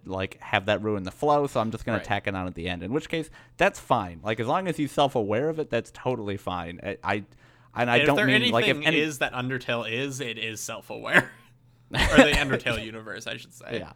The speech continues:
Speaker 2: Yeah.
Speaker 1: Um, and, and I don't wanna, like, I don't wanna take that away from anyone. If, if you played it and you liked the fan service, and I know you just said you did, Duncan, like,
Speaker 2: Yeah.
Speaker 1: that's totally fine.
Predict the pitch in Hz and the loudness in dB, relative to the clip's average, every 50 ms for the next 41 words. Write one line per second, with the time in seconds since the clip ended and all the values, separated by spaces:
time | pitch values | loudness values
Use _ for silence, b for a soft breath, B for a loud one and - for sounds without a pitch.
0 | b b b b b b b b - - - 113 113 104 95 92 92 85 - _ | b b b b b b b b -20 -8 -2 0 0 0 0 -2 -6 -10 -14 _
1 | _ _ _ _ _ _ _ _ _ 135 151 127 95 127 170 175 131 - 175 180 | _ _ _ _ _ _ _ _ _ -12 -10 -8 -6 -4 -4 -4 0 0 2 2
2 | 190 214 220 190 - 127 151 160 160 151 143 139 127 - 110 110 117 120 123 113 | 2 2 2 0 0 0 -2 0 0 0 0 0 -2 0 -2 -2 -2 0 -2 -4
3 | 101 - - 120 - 123 120 117 117 123 135 135 147 147 151 151 156 151 131 104 | -4 -4 -4 -2 0 0 2 2 2 0 0 -2 -4 -6 -6 -6 -6 -6 -4 -6
4 | 104 - - - - 101 104 - 110 110 107 - - 123 139 151 160 160 147 104 | -6 -6 -8 -10 -8 -8 -8 -6 -8 -10 -10 -6 -2 0 0 0 0 0 -2 -2
5 | 110 107 107 104 107 98 107 110 120 120 - 101 - 135 143 147 139 - 147 143 | -4 -6 -6 -6 -6 -2 -2 -2 -2 -2 -4 -4 -2 -2 -2 -2 -2 -4 -4 -4
6 | 143 143 - - 98 - 90 92 98 98 101 101 95 104 - - 107 107 110 104 | -4 -6 -6 -8 -12 -12 -10 -8 -8 -8 -8 -8 -10 -8 -6 -4 -4 -4 -4 -4
7 | 120 127 127 135 139 135 - - 131 110 110 - b b b b b b b _ | -4 -4 -2 -4 -6 -6 -8 -8 -6 -6 -8 -8 b b b b b b b _
8 | 139 139 - - 160 190 196 165 135 - 185 160 110 87 | 0 0 0 0 0 2 2 0 -2 0 0 -2 -2 -4